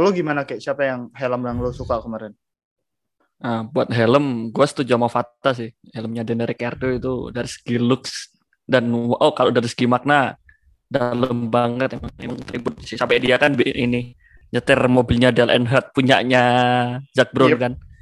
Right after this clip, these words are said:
Speaker 1: Mm-mm, bener.
Speaker 2: Saking ngefansnya. Tapi kalau dari segi look pun gua juga sebenarnya suka punya Daniel Ricciardo sih.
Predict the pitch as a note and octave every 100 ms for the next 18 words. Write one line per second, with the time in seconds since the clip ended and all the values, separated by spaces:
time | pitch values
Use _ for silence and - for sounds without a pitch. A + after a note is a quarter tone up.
0 | F#3 E3+ D3+ - _ _ - C#3+ C#3 B2
1 | _ _ _ _ _ _ - B2+ C3+ B2+
2 | A#2+ C3+ A#2 - A#2+ A2 - _ _ -
3 | C3 F#3 - D3+ C#3 - C#3 C#3 - G3+
4 | E3 A#2+ E3+ D3+ A#2+ - - B2+ C3+ C#3+
5 | D3 C#3 C3 B2+ B2+ A#2 G3+ B2 B2 -
6 | B2 A#2 B2 A#2